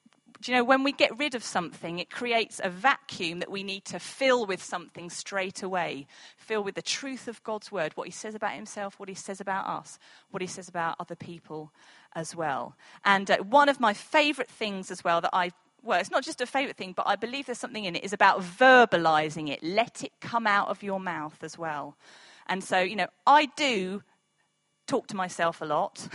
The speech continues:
<laughs> in the natural. <laughs> And, uh, but do you know, do you know, actually, it serves me good. So if any of you are thinking you've ever felt weird 'cause you talk to yourself a lot,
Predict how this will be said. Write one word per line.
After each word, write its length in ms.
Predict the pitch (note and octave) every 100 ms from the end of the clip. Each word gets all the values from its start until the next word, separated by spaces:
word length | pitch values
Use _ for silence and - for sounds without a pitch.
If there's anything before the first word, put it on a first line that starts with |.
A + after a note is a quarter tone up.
| - - D#4+ - _ _ _
<laughs> 720 | _ - - - _ _ _
in 140 | A3
the 80 | G#3+
natural. 560 | G#3+ - - D#3+ D3 D3+
<laughs> 40 | _ - - - F#4 - _ _ _ _ - - - - - -
And, 400 | A3 A3+ A3+ A3
uh, 180 | A3+ -
but 140 | - -
do 100 | E4+
you 60 |
know, 140 | E4+ D#4 - -
do 100 | D4+
you 60 |
know, 60 | C4
actually, 560 | B3 - - G3+ G3 -
it 160 | A3+
serves 520 | - - D4 C#4+ C#4 B3
me 220 | A3 G3+ -
good. 520 | D4 G3 D#3 - - _ _ _ _ _
So 160 | - G3
if 200 | G3+ -
any 280 | B3+ C4+ D4+
of 60 |
you 180 | C4+ B3
are 40 |
thinking 440 | A#3+ - A3+ - G#3+
you've 160 | G#3+
ever 100 | A#3
felt 260 | - G#3 -
weird 220 | G3+ F3
'cause 120 | -
you 60 | F#3
talk 220 | - G#3+
to 80 | -
yourself 300 | - D#3 D#3
a 20 |
lot, 240 | D#3 D3+